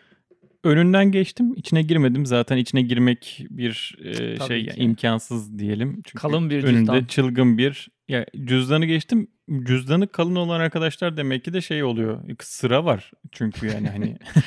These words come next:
Speaker 2: <laughs>
Speaker 1: Yapının önünde bir kuyruk söz konusu. Bir kuyruğun caddeye doğru uzanması da sıkıcı olmuş olabiliyor ama gerçekten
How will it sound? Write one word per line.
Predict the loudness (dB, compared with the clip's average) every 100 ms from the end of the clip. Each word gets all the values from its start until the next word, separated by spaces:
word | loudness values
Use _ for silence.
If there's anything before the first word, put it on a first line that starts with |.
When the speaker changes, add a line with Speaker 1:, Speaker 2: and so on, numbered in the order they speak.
| 2 -6 -16 -14 -12
Speaker 2:
<laughs> | -10 -12 -12 -16 -14 -2
Speaker 1:
Yapının | 0 2 4 4
önünde | 4 2 0 -2
bir | -2 -4
kuyruk | -4 0 0 0 0
söz | 0 0
konusu. | 0 0 0 -6 -12 _ -20 -20 _ -6
Bir | -6
kuyruğun | -2 0 2 4 2
caddeye | 4 2 2 0 0
doğru | 2 0
uzanması | 0 0 2 2 0 -6
da | -8
sıkıcı | -10 -12 -8 -6
olmuş | -6 -8 -6
olabiliyor | -6 -4 -4
ama | -4 -4 -8 -4
gerçekten | -4 -2 -8 -4 -4